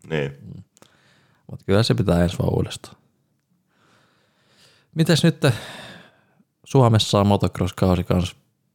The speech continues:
Speaker 2: jo hyvin polkaistu käyntiin useamman,
Speaker 1: Niin.
Speaker 2: useamman kisan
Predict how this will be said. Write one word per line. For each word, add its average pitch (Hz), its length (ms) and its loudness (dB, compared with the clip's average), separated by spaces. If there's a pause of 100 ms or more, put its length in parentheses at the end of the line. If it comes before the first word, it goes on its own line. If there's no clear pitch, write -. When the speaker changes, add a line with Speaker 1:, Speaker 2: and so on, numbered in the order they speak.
(560)
Speaker 2:
jo 95 60 -2
hyvin 98 240 4
polkaistu 87 560 -4
käyntiin 85 480 0 (320)
useamman, 90 420 -2
Speaker 1:
Niin. 113 300 -4
Speaker 2:
useamman 95 480 2
kisan 95 440 0